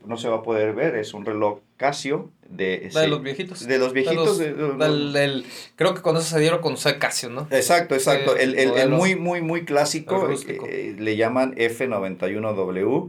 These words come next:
Speaker 1: para los que conocen de relojes, es el, es un reloj muy clásico. Es el, el más sencillo, eh, es digital. Cuando yo lo compré, ese reloj, me gustó mucho lo fácil que es poder ver la hora con él y lo fácil que es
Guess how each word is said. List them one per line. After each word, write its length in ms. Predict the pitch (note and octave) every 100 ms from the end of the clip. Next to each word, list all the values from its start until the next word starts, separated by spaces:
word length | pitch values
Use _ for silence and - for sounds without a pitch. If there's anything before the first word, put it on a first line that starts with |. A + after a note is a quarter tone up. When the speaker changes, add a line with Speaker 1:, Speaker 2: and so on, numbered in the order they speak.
| -
Speaker 1:
para 140 | F#2
los 160 | F#2 F2+
que 260 | F2+ F2 E2
conocen 400 | F#2+ F#2 G#2 G2
de 140 | E2
relojes, 420 | E2 F#2 F#2 A2+
es 140 | G#2 G#2
el, 160 | F#2+
es 160 | G2 -
un 80 | G#2
reloj 280 | G2+ G2 G2
muy 240 | G2+ G2+
clásico. 580 | G2+ F#2 A#2 A2 C3 C3 - - - - -
Es 220 | A2+ B2
el, 340 | C3 A#2 A2+ A2+
el 200 | A2+ G#2
más 540 | G#2+ G2 G#2+ B2 B2+
sencillo, 760 | B2 A2 A#2+ A#2+ B2 C#3 C#3 C#3
eh, 680 | - F#2+ F#2+ F#2 F#2 F2+ F2+
es 180 | G#2+ A2
digital. 680 | A2 - - A#2 A#2+ B2+ C3 - - - _
Cuando 180 | A#2 B2+
yo 80 | F3
lo 100 | F3+
compré, 280 | C3+ C3 D3+
ese 160 | D3+
reloj, 460 | C3+ A2+ B2 - -
me 160 | G#2+ G#2+
gustó 240 | G2+ A#2+
mucho 420 | A#2+ A#2+ C#3+ C#3
lo 160 | G#2 G2
fácil 320 | G#2 G#2+ A#2+
que 100 | G#2+
es 120 | G#2
poder 240 | A2 G2+ G2+
ver 80 |
la 120 | G2+ F#2
hora 220 | F#2+ G2
con 160 | F2
él 220 | F2 G2 F#2
y 80 |
lo 160 | F2+ E2+
fácil 320 | F#2 F#2 G2+
que 260 | - F2 F2+
es 220 | F#2 -